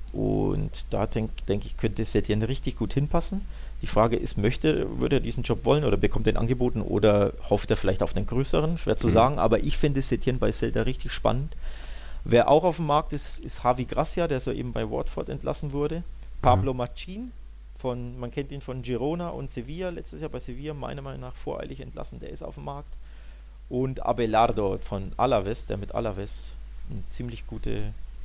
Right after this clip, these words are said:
Speaker 1: Runde
Speaker 2: Mhm.
Speaker 1: gespielt hat, bevor er da ging, aber hat die quasi nach dem Aufstieg,
Speaker 2: Mhm.
Speaker 1: also er hat die erst zum Aufstieg gesp-,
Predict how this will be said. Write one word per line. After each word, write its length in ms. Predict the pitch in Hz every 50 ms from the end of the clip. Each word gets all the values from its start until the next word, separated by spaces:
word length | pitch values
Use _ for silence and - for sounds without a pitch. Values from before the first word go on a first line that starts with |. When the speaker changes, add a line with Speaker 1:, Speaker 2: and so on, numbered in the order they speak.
| - - - - - -
Speaker 1:
Runde 240 | 120 127 147 151 151
Speaker 2:
Mhm. 40 | -
Speaker 1:
gespielt 380 | 113 - - - 120 113 -
hat, 120 | 127 - -
bevor 300 | 127 - - 117 117 120
er 20 |
da 120 | 117 110 104
ging, 280 | - - 208 143 -
aber 400 | - - - 107 107 101 104 104
hat 140 | 113 120 -
die 200 | 113 107 107 - - - - -
quasi 300 | - 107 110 110 110 110
nach 180 | 110 107 - -
dem 140 | - 107 107
Aufstieg, 460 | - 117 120 - - - - 127 -
Speaker 2:
Mhm. 120 | 104 98
Speaker 1:
also 120 | 95 104 117
er 40 | 113
hat 80 | - 110
die 80 | 104
erst 240 | 82 87 90 - -
zum 100 | - -
Aufstieg 320 | - - - - - -
gesp-, 220 | - - - -